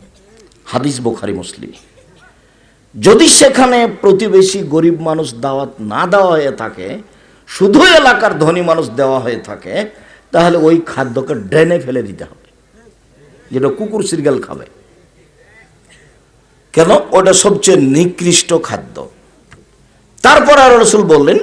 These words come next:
"ওমান তারাকা দাওয়া ফাকাদ আসা আবাল কাসেম।" যে ব্যক্তি ওয়ালিমার ব্যবস্থা করলো না, সে আবুল কাসেমের নাফরমানি করলো। সন্তান হলে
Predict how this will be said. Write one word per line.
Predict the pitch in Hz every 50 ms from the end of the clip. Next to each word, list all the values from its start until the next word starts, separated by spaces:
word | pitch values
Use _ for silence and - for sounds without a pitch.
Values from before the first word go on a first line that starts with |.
| - - - - - - -
"ওমান | 180 196 214 208 202 190 190
তারাকা | 196 233 247 240 - - 233 -
দাওয়া | 220 185 - - 247 269 285 269 240 220
ফাকাদ | - - 185 175 170 180 139 156
আসা | 175 190 185 - 165
আবাল | 151 135 135 127 - -
কাসেম।" | - 156 139 - - 107 104 92 92 - - - - - _ _ -
যে | 120 101 185 220 220
ব্যক্তি | 254 285 285 240 - - 302
ওয়ালিমার | 277 226 208 196 196 208 214 208 220 202 185
ব্যবস্থা | 143 - 127 131 175 220 214 - - 208 190
করলো | 196 180 151 131 131 127 123
না, | 117 135 185 240 240 - - - - - _
সে | - - - 160 156 - - -
আবুল | 135 143 135 143 156 156 147
কাসেমের | - 147 131 - - - 120 131 160 170
নাফরমানি | 160 156 143 139 - - 139 131 120 110 101 98
করলো। | 87 - 90 80 73 73 76 - _ _ _ _ _ _ _ _ _ _ _ _ _ _ _ _ _ _ _ _ _ _ _ _ _ _ -
সন্তান | - - - - - 240 262 262 262 269 254 - - 285 285 285 277
হলে | 233 196 170 233 226 226 240 233 226 226